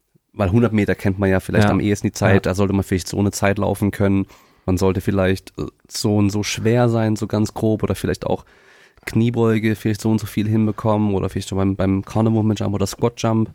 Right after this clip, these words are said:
Speaker 2: Da
Speaker 1: Bestimmte
Speaker 2: wären wir wieder
Speaker 1: Leistung.
Speaker 2: bei dem Übertragbaren. So was, was ist wichtig fürs, fürs Anschieben? Also jemand, der fünfzig Kilo, sechzig Kilo wiegt, jetzt von den Männern gesprochen, der, der hat's schon schwer. Also
Speaker 1: Mhm.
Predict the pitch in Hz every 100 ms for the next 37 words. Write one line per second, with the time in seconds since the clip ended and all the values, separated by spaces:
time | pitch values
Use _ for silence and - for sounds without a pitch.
0 | _ _ _ - - - 101 98 110 117
1 | 110 110 107 107 101 101 101 101 98 95
2 | - 107 - 101 92 92 87 98 101 98
3 | - 101 101 95 - 110 - 107 110 123
4 | - 110 - - 101 90 - - 101 -
5 | 90 98 - 101 92 92 92 104 90 -
6 | - - - - - - - 104 110 107
7 | 101 127 123 - 110 - 127 127 117 -
8 | 117 - - - - 135 131 127 131 127
9 | - 104 - 101 95 - 98 98 98 107
10 | 104 101 - 107 101 107 98 98 98 98
11 | 92 - _ - - - _ - 95 87
12 | - - 101 90 - 95 95 90 - 98
13 | 98 95 92 92